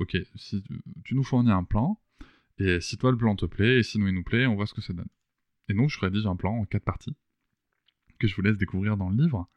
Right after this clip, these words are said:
Euh, non, en fait, il y a quatre parties. Allez, je vous le dis.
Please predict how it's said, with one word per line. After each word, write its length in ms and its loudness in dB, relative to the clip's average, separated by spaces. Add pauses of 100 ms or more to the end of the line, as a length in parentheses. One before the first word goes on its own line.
(520)
Euh, 640 0
non, 120 0
en 40 0
fait, 220 0
il 20 2
y 40 4
a 40 6
quatre 220 2
parties. 500 -2
Allez, 240 -2
je 80 -8
vous 60 2
le 80 2
dis. 160 -4